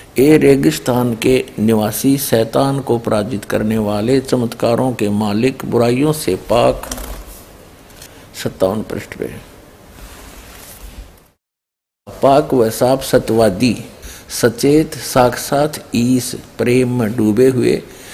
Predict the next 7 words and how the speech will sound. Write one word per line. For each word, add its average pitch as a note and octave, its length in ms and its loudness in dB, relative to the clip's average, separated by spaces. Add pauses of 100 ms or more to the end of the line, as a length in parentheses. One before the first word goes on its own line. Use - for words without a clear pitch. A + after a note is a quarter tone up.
(280)
तुम्हें D#3 360 4
प्रणाम B2 600 4 (800)
या B2+ 280 4
सलाम A2+ 460 2
हो। A2 380 -2 (320)
तुम D3+ 160 6
मुझे C3+ 640 2